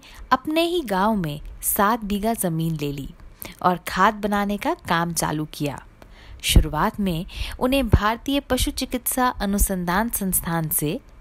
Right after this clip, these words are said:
जय गोपाल नस्ल के केचुए मिले, जिसकी मदद से उन्होंने खाद बनाने के लिए अपनी जमीन में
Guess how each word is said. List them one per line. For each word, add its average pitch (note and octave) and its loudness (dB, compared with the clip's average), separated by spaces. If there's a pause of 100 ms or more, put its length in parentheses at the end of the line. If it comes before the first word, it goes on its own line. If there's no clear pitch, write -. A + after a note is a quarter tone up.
जय G#3+ 2
गोपाल A#3 0
नस्ल G3 -2
के G#3+ -2
केचुए F3 0
मिले, C#3+ -4 (400)
जिसकी F3 0
मदद D#3+ 0
से - -2 (360)
उन्होंने C4 2
खाद G#3+ 2
बनाने G3 -2
के F3+ -4
लिए D3 -4 (280)
अपनी G#3+ 2
जमीन F3 0
में A3+ -2